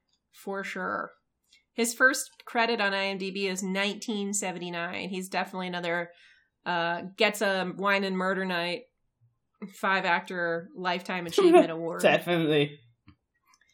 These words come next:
Speaker 1: Um, he's still working. Hell, he's got a couple things in post-production.
Speaker 2: Yeah, so he, but he's almost always the villain. He was the
Speaker 1: Almost always.
Speaker 2: he was the villain in D C I Banks.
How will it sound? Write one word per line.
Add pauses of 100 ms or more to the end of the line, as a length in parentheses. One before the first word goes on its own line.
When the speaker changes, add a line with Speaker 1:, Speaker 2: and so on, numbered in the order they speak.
(640)
Speaker 1:
Um,
he's
still
working. (120)
Hell,
he's
got (200)
a
couple
things
in
post-production.
Speaker 2:
Yeah,
so (340)
he, (280)
but
he's
almost
always
the
villain. (460)
He
was
the
Speaker 1:
Almost
always.
Speaker 2:
he
was
the
villain
in
D
C
I (100)
Banks.